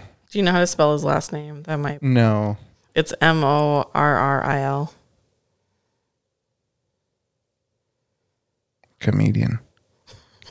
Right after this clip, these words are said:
Speaker 2: <laughs>
Speaker 1: This is great
Speaker 2: <laughs> This is taking,
Speaker 1: podcasting.
Speaker 2: this is taking way too fucking long. Oh, he
Speaker 1: It's,
Speaker 2: was an
Speaker 1: it's
Speaker 2: intern on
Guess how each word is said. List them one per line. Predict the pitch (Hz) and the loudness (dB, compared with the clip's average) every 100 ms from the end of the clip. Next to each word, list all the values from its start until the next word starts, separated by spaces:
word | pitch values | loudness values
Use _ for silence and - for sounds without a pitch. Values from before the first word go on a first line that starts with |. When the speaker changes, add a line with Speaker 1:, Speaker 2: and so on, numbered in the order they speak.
| - | -8
Speaker 2:
<laughs> | - - - 254 - - | -6 -6 -2 -2 -2 0
Speaker 1:
This | 302 - | 0 2
is | 196 185 - | -2 -2 -2
great | 160 143 143 143 | 0 2 2 2
Speaker 2:
<laughs> | 139 202 165 | 0 2 2
This | 185 226 | 2 0
is | 147 | 0
taking, | 175 131 131 | 0 2 0
Speaker 1:
podcasting. | 117 175 170 | 0 -2 -2
Speaker 2:
this | 151 147 | 2 0
is | 117 | 0
taking | - 117 110 107 104 | 2 2 2 0 0
way | 104 110 107 110 107 104 - - | 2 2 2 2 -2 -4 -12 -14
too | - 110 | -4 -4
fucking | - 104 - 92 | 0 -2 0 0
long. | 85 87 101 - _ _ _ _ _ _ _ _ _ 151 104 _ _ _ _ _ _ _ _ _ _ _ _ _ _ _ _ _ _ _ _ _ - - | 0 0 -4 -8 _ _ _ _ _ _ _ _ _ -20 _ _ _ _ _ _ _ _ _ _ _ _ _ _ _ _ _ _ _ _ _ _ -14 0
Oh, | 147 | 2
he | 131 127 | 2 0
Speaker 1:
It's, | 160 | 2
Speaker 2:
was | 160 | 4
an | 123 | 2
Speaker 1:
it's | 107 | 2
Speaker 2:
intern | 123 170 175 151 117 104 | 2 2 2 2 2 0
on | - 107 107 107 101 | 0 2 2 2 -2